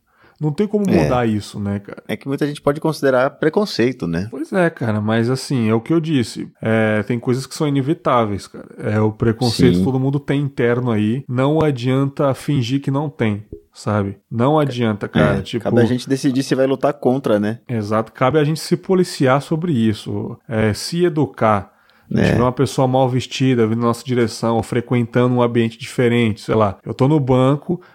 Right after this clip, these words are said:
Speaker 1: aí chega um cara mal vestido, cara. A gente vai olhar diferente, cara, sabe? Cabe, a gente não pode
Speaker 2: É.
Speaker 1: re-, é, reagir com a pessoa, desmerecer ela, mas a gente vai olhar diferente sim, sabe?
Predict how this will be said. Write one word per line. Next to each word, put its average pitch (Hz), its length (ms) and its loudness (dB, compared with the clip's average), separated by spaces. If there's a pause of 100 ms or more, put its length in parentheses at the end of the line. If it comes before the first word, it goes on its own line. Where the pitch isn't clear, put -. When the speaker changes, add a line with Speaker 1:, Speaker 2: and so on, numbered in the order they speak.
Speaker 1:
aí 127 120 -4
chega 127 200 0
um 131 100 -2
cara 127 280 2
mal 123 180 2
vestido, 123 600 -2
cara. - 360 -10
A 131 60 -6
gente 156 220 -2
vai 170 260 2
olhar 143 180 4
diferente, 101 600 -4
cara, - 180 -20
sabe? 104 400 0 (320)
Cabe, 139 300 -2
a 143 80 0
gente 156 260 -2
não 196 100 2
pode 196 560 0
Speaker 2:
É. 175 160 4
Speaker 1:
re-, 120 280 -2
é, 127 280 0
reagir 151 460 0
com - 100 -8
a 214 40 0
pessoa, 175 720 0 (260)
desmerecer 127 640 0
ela, 127 200 2
mas 127 160 0
a - 20 -4
gente 151 180 -8
vai 151 300 0
olhar 135 180 2
diferente 131 460 -2
sim, 175 580 -2
sabe? 104 400 0